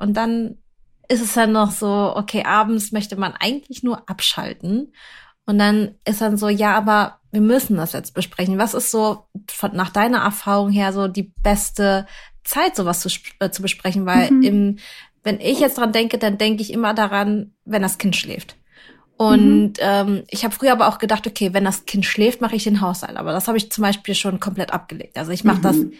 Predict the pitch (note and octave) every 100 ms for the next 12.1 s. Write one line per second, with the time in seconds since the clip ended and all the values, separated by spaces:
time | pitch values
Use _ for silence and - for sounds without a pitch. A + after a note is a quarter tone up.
0 | - - - F#3+ F#3 A#3+ C#4+ C4+ B3+ B3+
1 | - F#3 F3 F#3 G3 E3+ E3+ - - E3
2 | - _ _ _ _ _ - E3+ - -
3 | _ _ _ G#3 A3+ A3+ B3 A#3+ A#3+ A#3
4 | C4+ D#4+ E4 E4 E4+ C#4+ B3 B3 B3+ C4+
5 | - C4+ B3+ A#3+ C#4+ A3+ F3 F3 F#3 F#3
6 | F3+ - _ - - - F3 F#3+ F#3+ G#3
7 | A3 G#3 F3+ - - F3 D3+ D#3 D3+ -
8 | D#3+ D#3+ G3 F#3 C4 A#3 A#3+ G3+ - -
9 | - - A3 G#3+ G#3 A#3 F#3+ F#3+ - -
10 | E3 E3+ - F#3 G3+ A3 - - - F#3
11 | - F#3+ D4 D4+ C4+ C#4 C#4 G#3 F#3 G3